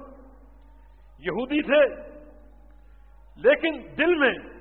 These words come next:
صداقت کی معرفت کا جذبہ تھا۔ نبی علیہ السلام سے ملے نہیں تھے، پروپیگنڈا بہت سن رکھا تھا کہ وہ ساحر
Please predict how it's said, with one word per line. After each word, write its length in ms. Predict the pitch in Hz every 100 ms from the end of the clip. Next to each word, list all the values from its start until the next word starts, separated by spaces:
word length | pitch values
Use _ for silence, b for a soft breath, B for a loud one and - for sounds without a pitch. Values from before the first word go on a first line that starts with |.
| - - - - - - - - - - - - - - - - - - -
صداقت 500 | 226 254 311 330 -
کی 80 | 285
معرفت 500 | 277 339 - 311 -
کا 60 |
جذبہ 380 | 262 247 233 -
تھا۔ 200 | 208 247 - - - - - - - - - - - - - - - - - - - - - - - - - - -
نبی 140 | 220
علیہ 140 | 240 226
السلام 200 | 214 220
سے 80 | 196
ملے 220 | 226 269
نہیں 240 | 233 285
تھے، 140 | 214 196 - - - - - - - - - - - - - - - -
پروپیگنڈا 520 | 285 320 294 285 294
بہت 260 | 277 277 285
سن 180 | 277 330
رکھا 200 | 277 277
تھا 180 | 277 247
کہ 180 | 233 233
وہ 60 | 202
ساحر 260 | 254 240